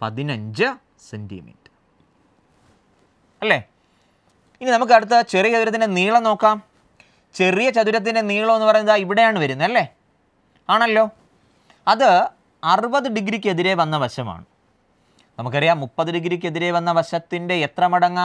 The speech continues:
അറുപത് ഡിഗ്രിക്കെതിരെ വരുന്ന വശം? അതിൻ്റെ റൂട്ട് മൂന്ന് മടങ്ങാണ്. റൂട്ട് ത്രീ ടൈംസ് ആണ് അല്ലേ? അപ്പോൾ അങ്ങനെയാണെങ്കിൽ ഇതെന്തായിരിക്കും?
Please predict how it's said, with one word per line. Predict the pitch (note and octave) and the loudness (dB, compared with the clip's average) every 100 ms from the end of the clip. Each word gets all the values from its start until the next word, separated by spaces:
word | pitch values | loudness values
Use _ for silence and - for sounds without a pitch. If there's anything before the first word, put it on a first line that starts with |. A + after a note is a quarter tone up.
| F3 | 0
അറുപത് | D#3 F3 F3 | 0 -2 -4
ഡിഗ്രിക്കെതിരെ | F3 F3 F3 F3+ F3+ F#3 | -6 -8 -8 -6 -4 -4
വരുന്ന | F3+ F3+ F#3 | -4 -4 -6
വശം? | F3+ G#3+ F4 _ _ _ _ _ _ - | -4 -4 -4 _ _ _ _ _ _ -4
അതിൻ്റെ | B3 B3+ | 0 0
റൂട്ട് | C4 B3 A3 | 0 -4 -4
മൂന്ന് | G3+ E3+ | -2 0
മടങ്ങാണ്. | C#3+ B2 G#2+ G#2 | 0 -2 -6 -8
റൂട്ട് | D3 E3 - | -8 -8 -6
ത്രീ | D#3 D3 E3+ | -4 0 0
ടൈംസ് | D#3 D3+ - B2+ | 0 -4 -4 -4
ആണ് | A2+ | -2
അല്ലേ? | F3 G#3+ A2 _ _ - | 0 0 0 _ _ -6
അപ്പോൾ | C3 D#3 | -2 0
അങ്ങനെയാണെങ്കിൽ | E3 E3+ F3 F3 F3 | 0 0 0 -4 -4
ഇതെന്തായിരിക്കും? | F3 F3 F3+ F3 E3+ | -4 0 0 0 -2